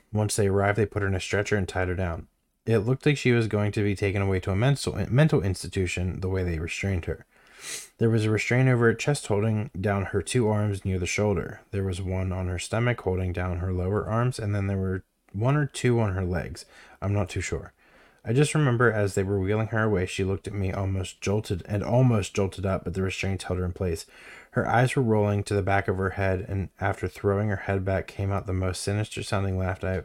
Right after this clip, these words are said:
laugh I have ever heard in my life. And she just laughed like that until they loaded her up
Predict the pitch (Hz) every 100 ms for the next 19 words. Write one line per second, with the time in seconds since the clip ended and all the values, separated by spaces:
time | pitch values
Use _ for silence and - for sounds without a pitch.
0 | - 101 113 107 98 - 98 95 - 107
1 | 104 95 95 92 92 90 90 82 73 -
2 | - _ - - - - - _ 101 -
3 | 107 120 - 101 107 123 - 85 - 87
4 | 73 71 101 92 92 92 98 104 101 95
5 | 98 95